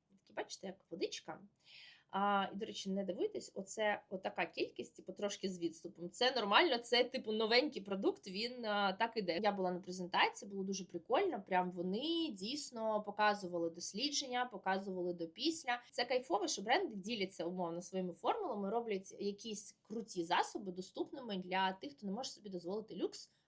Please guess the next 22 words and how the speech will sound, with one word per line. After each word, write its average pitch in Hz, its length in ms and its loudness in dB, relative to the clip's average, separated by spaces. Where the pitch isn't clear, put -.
або 185 220 -2
не 180 100 2
хоче, 262 600 2
або 175 280 2
взагалі. 175 640 0
Ще - 500 0
ось 233 200 -2
така 208 560 2
чарівна 233 1080 2
коробка 233 720 2
у 254 160 -2
вигляді 175 560 0
місяця. 262 720 -2
Це 233 220 -2
не 214 80 0
просто 190 320 -8
так, 302 360 2
а 208 80 -2
тому 220 260 -6
що 208 200 -4
Віши 226 640 -2
випустили 294 960 -6